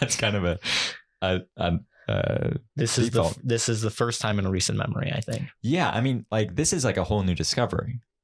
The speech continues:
Speaker 1: This is like finding a new planet.
Speaker 2: Well,
Speaker 1: This
Speaker 2: I
Speaker 1: is like
Speaker 2: wouldn't <laughs> say it's a discovery yet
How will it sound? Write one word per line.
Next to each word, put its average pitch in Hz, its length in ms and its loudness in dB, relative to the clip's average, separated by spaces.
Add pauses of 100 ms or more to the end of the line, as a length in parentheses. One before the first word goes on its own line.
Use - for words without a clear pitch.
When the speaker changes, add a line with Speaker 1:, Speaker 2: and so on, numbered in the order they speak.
(260)
Speaker 1:
This 131 160 0
is 131 160 0
like 98 220 0
finding 98 360 0
a 90 60 2
new 90 220 4
planet. - 600 -2
Speaker 2:
Well, - 100 2
Speaker 1:
This 143 80 4
Speaker 2:
I 135 40 6
Speaker 1:
is 143 120 2
like - 80 6
Speaker 2:
wouldn't 196 140 2
<laughs> - 20 2
say - 220 2
it's 160 100 -2
a 143 80 0
discovery 127 540 2
yet 98 360 0